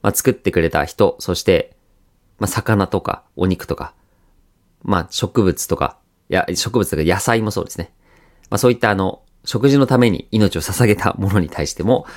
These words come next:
感謝の意を、えー、表すために使う言葉です。ごちそうさまでした。ごちそうさまでしたは、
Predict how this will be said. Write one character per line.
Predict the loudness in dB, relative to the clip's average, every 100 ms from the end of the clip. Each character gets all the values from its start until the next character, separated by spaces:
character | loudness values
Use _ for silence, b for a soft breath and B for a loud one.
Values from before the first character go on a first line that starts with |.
| B B
感 | 0 2
謝 | 2
の | 0
意 | 0
を、 | -2 -8 _ _ _ _ _ _ _ -4
え | -2
ー、 | 2
表 | 2 2
す | 0
た | 2
め | 2
に | 0 _ _ -20 _
使 | -6 -2
う | -2
言 | -4 -6
葉 | -6 -6 -6
で | -6 -6
す。 | -8 -8
ご | -6
ち |
そ | -6
う |
さ | -6
ま | -6
で | -6
し | -8
た。 | -12 -18 _ _ _ b b b b b b b
ご | 0 2
ち |
そ | 4 4
う |
さ | 6
ま | 4
で | 4
し | 2
た | 0
は、 | -2 -4